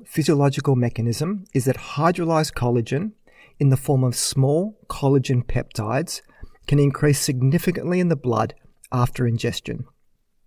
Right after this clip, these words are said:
Peptides are short chains of amino acids, and in the case of collagen, these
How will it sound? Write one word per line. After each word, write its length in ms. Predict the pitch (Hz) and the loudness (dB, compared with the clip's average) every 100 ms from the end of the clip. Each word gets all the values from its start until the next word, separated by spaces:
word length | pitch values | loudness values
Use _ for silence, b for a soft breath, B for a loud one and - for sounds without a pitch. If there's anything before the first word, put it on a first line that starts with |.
| _ _ - | _ _ 0
Peptides 600 | - 185 - 143 143 139 - | 4 4 6 6 6 4 0
are 80 | 127 | -2
short 500 | - - 175 - - | -2 0 0 -2 -4
chains 520 | - 127 123 123 - - | 0 2 4 2 0 -4
of 80 | 120 | 0
amino 400 | 127 131 117 113 | 2 4 2 0
acids, 480 | - - 165 - - _ _ B B - | -2 -4 -6 -10 -12 _ _ B B 0
and 340 | 143 175 220 - | 4 4 4 0
in 120 | 143 | 0
the 80 | 127 | 0
case 320 | - 131 - | 2 0 0
of 100 | 123 | -4
collagen, 640 | - 175 214 143 143 143 139 b b _ | -2 2 4 6 4 2 -2 b b _
these 520 | 139 135 156 170 170 | 0 4 6 4 2